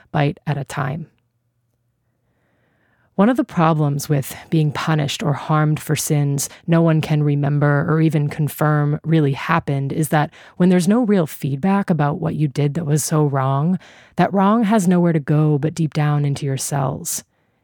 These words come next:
It gets woven into the fabric of your very being, and that's what we later come to know and refer to as shame.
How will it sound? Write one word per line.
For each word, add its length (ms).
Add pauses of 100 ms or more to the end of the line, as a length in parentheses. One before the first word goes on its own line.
It 120
gets 180
woven 400
into 200
the 100
fabric 440
of 120
your 100
very 260
being, 480
and 160
that's 240
what 120
we 100
later 320
come 240
to 120
know 300
and 160
refer 340
to 260
as 180
shame. 480